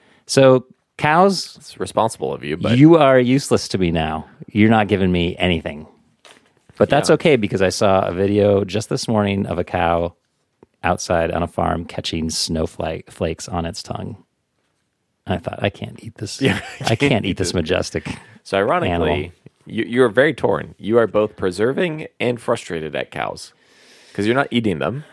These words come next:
Speaker 1: Right.
Speaker 2: Which that seems like actually they might prefer that.
Speaker 1: Probably, <laughs> if they
Speaker 2: But
Speaker 1: had an
Speaker 2: you're also
Speaker 1: opinion.
Speaker 2: saying, like, their main other product you find,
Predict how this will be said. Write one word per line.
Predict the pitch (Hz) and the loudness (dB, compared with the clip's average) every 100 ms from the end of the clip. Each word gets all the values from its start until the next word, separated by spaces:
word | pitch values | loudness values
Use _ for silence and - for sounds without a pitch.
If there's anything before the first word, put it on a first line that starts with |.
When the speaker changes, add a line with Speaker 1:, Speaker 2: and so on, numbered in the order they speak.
| - | -18
Speaker 1:
Right. | 107 107 107 101 - | -2 2 2 0 -8
Speaker 2:
Which | 104 - | -6 -2
that | 143 | -2
seems | - 110 95 | -2 -6 -4
like | 82 78 | -4 -2
actually | 80 - 85 78 73 _ - | -6 -4 -6 -6 -8 _ -2
they | 92 | -2
might | 78 60 - | -2 -6 -8
prefer | - 78 71 | -6 -4 -4
that. | 67 90 - - 123 _ | -4 -6 -10 -16 -20 _
Speaker 1:
Probably, | - 127 131 120 120 156 | -2 0 0 2 4 4
<laughs> | 170 | 0
if | - 110 - - - | 0 -2 -4 -16 -2
they | 120 | 4
Speaker 2:
But | 117 | 4
Speaker 1:
had | |
an | 113 | 4
Speaker 2:
you're | 104 | 4
also | 123 113 | 4 6
Speaker 1:
opinion. | 120 160 | 4 4
Speaker 2:
saying, | 107 98 92 - | 2 0 -4 -4
like, | 90 87 _ - - _ | -2 -4 _ -20 -20 _
their | 95 98 | 4 4
main | 92 92 98 98 | 4 0 0 2
other | 90 87 | 2 2
product | 78 90 76 73 - - _ - | 2 2 2 0 -6 -20 _ -8
you | 87 90 | -4 -2
find, | 85 73 71 | -2 -2 -6